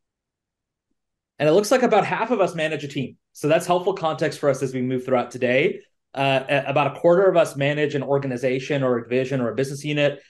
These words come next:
And then about a quarter of us are, are individual contributors. So fantastic, uh, really helpful context for us as we kick off today. Second question, and this one you can unmute yourself for, or you can utilize the chat, but it's an open-ended question.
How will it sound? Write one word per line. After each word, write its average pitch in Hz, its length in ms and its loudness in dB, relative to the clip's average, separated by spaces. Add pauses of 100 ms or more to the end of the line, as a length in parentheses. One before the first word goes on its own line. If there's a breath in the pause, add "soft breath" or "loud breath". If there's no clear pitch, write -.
(160 loud breath)
And 135 80 -6
then 143 60 0
about 131 200 0
a - 40 -14
quarter 156 240 4
of 139 100 4
us 135 180 2
are, 131 300 4
are 127 200 0
individual 127 360 -4
contributors. 107 580 -10
So 113 300 -2 (300 soft breath)
fantastic, 160 920 -2 (320)
uh, 135 240 0
really 156 300 4
helpful 156 300 2
context 135 500 -2
for 120 160 2
us 123 220 -4
as 107 100 -6
we 120 200 -2
kick 131 260 -4
off 113 180 -4
today. 113 480 -2 (300 loud breath)
Second 208 460 0
question, 131 680 0
and 135 180 0
this 190 220 2
one 214 220 4
you 185 80 0
can 156 340 -2 (200)
unmute 151 360 0
yourself 185 460 2
for, 180 320 6
or 156 220 4
you 175 120 0
can 175 160 -6
utilize 135 540 2
the 127 100 -10
chat, 123 500 -2
but 131 120 -2
it's 127 100 -4
an 143 140 -6
open-ended 165 580 2
question. 117 540 -8